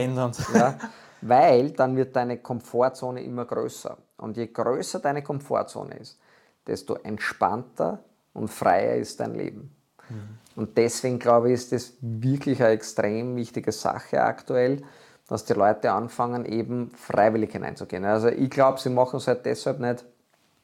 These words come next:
Speaker 2: weil alles zurzeit so negativ ist. Wir sind in einem kompletten Umbruch der Gesellschaft.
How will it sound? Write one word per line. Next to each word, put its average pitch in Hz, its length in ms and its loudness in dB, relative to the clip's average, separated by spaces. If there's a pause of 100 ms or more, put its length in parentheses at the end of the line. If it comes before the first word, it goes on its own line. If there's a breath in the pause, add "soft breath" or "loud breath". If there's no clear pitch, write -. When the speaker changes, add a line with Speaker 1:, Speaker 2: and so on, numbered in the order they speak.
(380)
Speaker 2:
weil 117 340 2
alles 120 260 2
zurzeit 113 480 2
so 117 160 -2
negativ 113 720 0
ist. 110 200 -4
Wir 110 80 -2
sind 107 160 -2
in 110 100 -2
einem 113 120 -4
kompletten 113 500 -4
Umbruch 123 480 -4
der 123 120 -2
Gesellschaft. 117 800 0